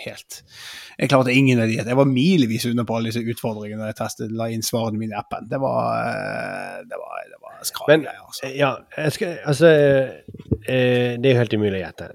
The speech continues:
Speaker 2: selvfølgelig. Men, eh, jeg synes de er veldig strenge i det programmet.
Speaker 1: <laughs> Ja,
Speaker 2: For
Speaker 1: ja,
Speaker 2: det,
Speaker 1: det, det.
Speaker 2: for det er, det står om småpenger, sant?
Speaker 1: Det er
Speaker 2: Eh, de
Speaker 1: veldig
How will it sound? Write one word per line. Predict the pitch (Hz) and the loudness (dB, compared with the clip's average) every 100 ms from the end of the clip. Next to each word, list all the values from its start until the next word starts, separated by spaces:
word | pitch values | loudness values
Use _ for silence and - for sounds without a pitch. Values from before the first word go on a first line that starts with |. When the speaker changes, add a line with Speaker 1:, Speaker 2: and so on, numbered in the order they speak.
| - | -16
Speaker 2:
selvfølgelig. | - 92 85 82 _ _ - - | -10 -10 -10 -12 _ _ -20 -2
Men, | 117 127 127 127 | 4 6 6 6
eh, | 123 120 117 113 110 113 - - _ - _ _ _ - | 6 4 4 4 2 0 -4 -20 _ -20 _ _ _ 0
jeg | 120 | 4
synes | 170 170 | 6 6
de | - 110 | 6 2
er | |
veldig | 95 92 101 107 95 | 2 0 2 2 0
strenge | - 101 98 | -2 -2 -4
i | |
det | 85 87 | -6 -12
programmet. | 90 87 - - | -12 -12 -12 -14
Speaker 1:
<laughs> | - _ _ _ _ _ | -16 _ _ _ _ _
Ja, | - - - 190 | -2 -2 0 2
Speaker 2:
For | 165 | 4
Speaker 1:
ja, | 175 | 4
Speaker 2:
det, | 151 170 | 6 6
Speaker 1:
det, | 156 143 160 | 6 4 2
det. | 143 - | -2 -4
Speaker 2:
for | 190 | -8
det | 175 175 | -4 -2
er, | 180 175 165 | 0 -2 0
det | 175 | 0
står | - 214 | 4 6
om | 151 | 6
småpenger, | 110 123 127 143 120 87 85 | 4 2 4 4 2 -2 -10
sant? | 104 - - _ 285 _ _ _ - | -10 -12 -20 _ _ _ _ _ -20
Speaker 1:
Det | - 113 | -10 -4
er | |
Speaker 2:
Eh, | 113 | -2
de | 110 | 2
Speaker 1:
veldig | 110 | 2